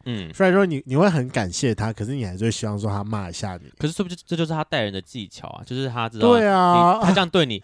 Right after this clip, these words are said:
Speaker 1: 你就一辈子死心塌地跟在他身边。
Speaker 2: 我觉得我应该要学起来这件事情，
Speaker 1: 对啊，
Speaker 2: 改天我要学起来这件事情。
Speaker 1: 不能，不能随意动怒欸，因为你一动怒就输了。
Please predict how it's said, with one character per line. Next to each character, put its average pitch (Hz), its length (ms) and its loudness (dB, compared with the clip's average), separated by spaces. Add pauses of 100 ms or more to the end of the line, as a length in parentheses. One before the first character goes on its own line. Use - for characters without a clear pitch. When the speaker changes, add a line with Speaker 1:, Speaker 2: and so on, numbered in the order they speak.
Speaker 1:
你 123 80 -6
就 127 120 4
一 139 200 -4
辈 170 180 0
子 131 80 -4
死 - 220 -10
心 127 160 -10
塌 127 160 -2
地 131 80 -4
跟 131 160 -2
在 131 60 0
他 135 80 0
身 226 80 8
边。 240 60 6
Speaker 2:
我 240 160 6
觉 208 60 -2
得 113 60 2
我 110 60 2
应 110 40 -2
该 269 80 4
要 285 140 6
学 190 240 4
起 185 220 -2
来 120 240 -6
这 165 120 -6
件 165 200 0
事 175 200 -4
情， 113 360 -8
Speaker 1:
对 127 100 -2
啊， 120 60 2
Speaker 2:
改 139 80 2
天 190 140 6
我 156 100 6
要 156 80 4
学 139 180 -2
起 123 80 -2
来 123 80 -2
这 107 80 -8
件 113 100 -6
事 110 200 -12
情。 - 80 -14
Speaker 1:
不 233 80 6
能， - 20 2
不 190 60 2
能 151 80 0
随 127 240 -2
意 156 100 -4
动 123 320 -4
怒 117 280 -6
欸， 82 120 -8
因 117 80 -4
为 156 80 0
你 113 100 -4
一 107 60 -6
动 131 160 -2
怒 120 80 -6
就 123 100 0
输 95 420 -4
了。 92 340 -8